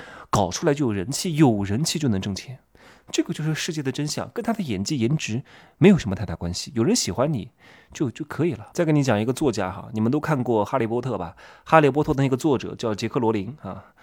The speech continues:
杰克罗琳呢，他凭借一本《哈利波特》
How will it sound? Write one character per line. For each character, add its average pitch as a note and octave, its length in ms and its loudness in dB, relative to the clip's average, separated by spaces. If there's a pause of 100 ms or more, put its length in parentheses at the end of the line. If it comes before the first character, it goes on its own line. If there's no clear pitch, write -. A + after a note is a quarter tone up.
(300)
杰 - 120 -4
克 D3 120 0
罗 C3 120 4
琳 A#2+ 200 2
呢， C3+ 200 2 (120)
他 - 120 -6
凭 A#2+ 300 -6
借 C#3+ 140 -2
一 C#3 100 -2
本 G2+ 180 -4
《哈 B2+ 140 0
利 A#2+ 80 -2
波 A2 180 -6
特》 A#2+ 200 -10